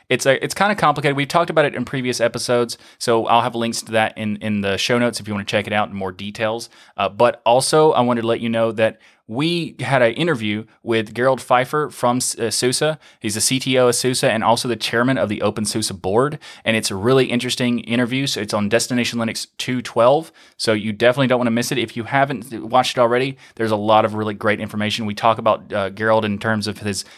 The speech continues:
uh, again, involvement in Linux, but also we talk about the jump concept as a whole and how the relationship between sli and Open S U S E works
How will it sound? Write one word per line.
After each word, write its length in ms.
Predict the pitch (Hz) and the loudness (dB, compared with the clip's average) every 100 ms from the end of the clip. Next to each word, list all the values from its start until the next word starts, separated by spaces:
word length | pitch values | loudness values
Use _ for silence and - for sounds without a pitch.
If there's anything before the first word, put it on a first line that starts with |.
| _ | _
uh, 160 | 92 92 | -2 -2
again, 260 | 110 113 | 0 0
involvement 600 | 104 104 107 107 110 110 | 2 0 4 2 2 -2
in 100 | 117 | -2
Linux, 340 | 120 120 120 - | 0 0 -2 -2
but 140 | 107 | -4
also 300 | - 123 123 | 2 2 2
we 100 | 120 | -4
talk 240 | 113 113 107 | 0 0 0
about 320 | 110 110 101 - _ | 0 0 0 -14 _
the 180 | 107 110 | -4 -4
jump 320 | 101 113 117 | 0 0 0
concept 480 | - 113 110 113 104 | -2 -2 0 -4 -4
as 160 | 107 | -6
a 60 | 98 | -6
whole 380 | - 131 131 - | 0 2 2 0
and 80 | 101 | -4
how 460 | 101 113 113 107 101 - | -2 2 2 2 -2 -8
the 80 | - | -4
relationship 460 | 104 117 120 113 107 | 2 2 2 -2 -4
between 320 | 104 110 104 | -6 -6 -6
sli 440 | - 131 127 127 | -6 -4 -2 -4
and 80 | - | -4
Open 200 | 95 101 | -6 -6
S 100 | 95 | -8
U 20 | |
S 80 | 98 | -6
E 40 | |
works 380 | 92 113 117 - | 0 2 2 0